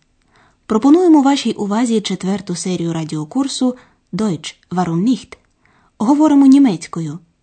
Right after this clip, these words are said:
Чому ні? Сьогодні у першому уроці під назвою Das ist eine brillante Idee,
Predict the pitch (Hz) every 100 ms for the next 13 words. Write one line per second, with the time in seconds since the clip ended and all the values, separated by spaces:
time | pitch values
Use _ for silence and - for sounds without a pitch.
0 | - 320 330 214 170 - _ _ _ _
1 | _ _ _ _ _ - 240 330 370 311
2 | 277 302 - 254 226 - 208 220 208 190
3 | 185 196 196 180 175 170 165 _ _ -
4 | 262 269 - 233 226 214 202 180 196 202
5 | 196 180 165 165 160 151 156